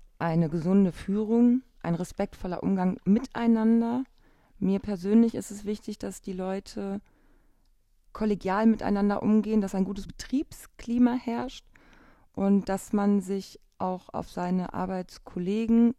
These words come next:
oder auch auf den Chef verlassen kann und das natürlich auch im Wechselspiel. Mir ist es wichtig, dass man ehrlich und offen miteinander umgehen kann, dass man einfach auch authentisch sein kann und das auf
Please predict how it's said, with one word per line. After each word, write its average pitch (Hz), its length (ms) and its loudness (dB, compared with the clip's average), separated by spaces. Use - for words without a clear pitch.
oder 175 340 -8
auch 165 220 -6
auf - 200 -8
den 147 160 -6
Chef 190 200 -6
verlassen 190 500 -4
kann 226 260 0
und 175 120 -4
das 180 160 -10
natürlich 185 440 -6
auch 165 160 -4
im 175 160 -2
Wechselspiel. 160 640 -8
Mir 170 120 0
ist 180 120 -10
es 185 140 -14
wichtig, 196 260 -6
dass 180 220 -8
man 175 120 -6
ehrlich 180 360 -6
und - 200 -4
offen 226 280 4
miteinander 196 500 0
umgehen 233 380 4
kann, 226 360 0
dass - 220 -8
man 185 140 -2
einfach 185 300 -4
auch - 160 -6
authentisch 175 560 -2
sein 139 280 -2
kann 143 320 -6
und - 200 -4
das 165 140 -6
auf 160 200 -6